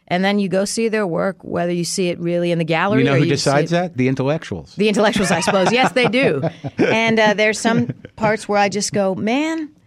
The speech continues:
Speaker 1: I'm just not," I guess it's not my place to say this, but I went to one gallery show recently where it seemed as if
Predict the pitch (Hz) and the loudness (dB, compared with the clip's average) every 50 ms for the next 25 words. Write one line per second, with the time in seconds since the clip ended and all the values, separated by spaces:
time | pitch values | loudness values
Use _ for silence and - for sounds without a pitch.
0 | _ _ _ _ _ _ _ _ _ - - 175 185 170 143 165 - - 202 214 | _ _ _ _ _ _ _ _ _ -8 -4 -2 -2 -2 -4 -6 -2 0 0 0
1 | 226 247 254 240 - - - 208 185 175 175 175 185 196 214 226 240 247 247 - | 0 0 -4 -6 -8 -6 -4 -2 -2 0 0 0 0 0 0 0 0 -2 -4 -6
2 | - - - - 185 185 180 202 202 233 208 - 220 208 - 202 202 - - 214 | -10 -10 -6 -4 -4 -2 -2 -2 -2 -2 -2 -2 -2 -2 -2 -2 -6 -4 -2 -2
3 | 220 220 - - 214 - - 226 247 285 247 180 175 175 - - - _ _ _ | -2 -2 -4 -6 -8 -6 -4 -2 -2 -2 0 0 -2 -2 -4 -8 -18 _ _ _
4 | _ _ _ _ _ _ - - 190 190 220 247 240 233 196 214 247 262 240 226 | _ _ _ _ _ _ -6 -2 0 0 2 0 0 0 0 0 0 0 0 0
5 | 208 190 180 180 185 - - 185 170 175 175 180 185 180 - 170 - 170 185 196 | 0 0 0 -2 -4 -6 -6 -6 -4 -4 -2 -2 -4 -4 -4 -6 -6 -4 -6 -6
6 | - - _ _ _ _ _ _ - 160 180 190 196 202 - - 180 - - - | -8 -12 _ _ _ _ _ _ -4 0 2 4 4 4 2 0 -4 -6 -6 -4
7 | 214 220 233 240 240 240 214 180 185 180 | -2 0 0 0 0 -2 -2 -2 -4 -4